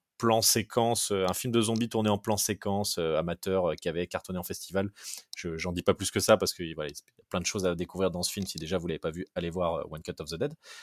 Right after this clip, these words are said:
Et donc là, j'ai un peu revécu ça avec, euh, Beyond the Infinite Two Minutes, qui en fait est un,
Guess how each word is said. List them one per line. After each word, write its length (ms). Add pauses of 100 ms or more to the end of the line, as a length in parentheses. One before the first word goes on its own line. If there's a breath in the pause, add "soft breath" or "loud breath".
(280 loud breath)
Et 280
donc 220
là, 140
j'ai 420
un 80
peu 180
revécu 500
ça 280
avec, 260
euh, 100
Beyond 200
the 80
Infinite 380
Two 100
Minutes, 280
qui 120
en 80
fait 240
est 160
un, 360